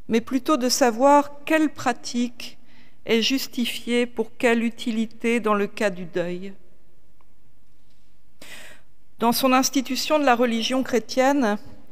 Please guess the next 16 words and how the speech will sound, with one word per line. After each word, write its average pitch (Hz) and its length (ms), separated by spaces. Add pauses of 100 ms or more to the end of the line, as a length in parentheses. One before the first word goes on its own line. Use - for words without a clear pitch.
(180)
le 214 160
réformateur 262 800
Jean 247 220
Calvin 247 600 (200)
écrit 262 580 (640)
sur 269 400
la 233 220
coutume 262 800
de 208 320
prier 247 500
pour 220 240
les 202 140
morts 233 360
en 220 100
ces - 180
termes. 165 460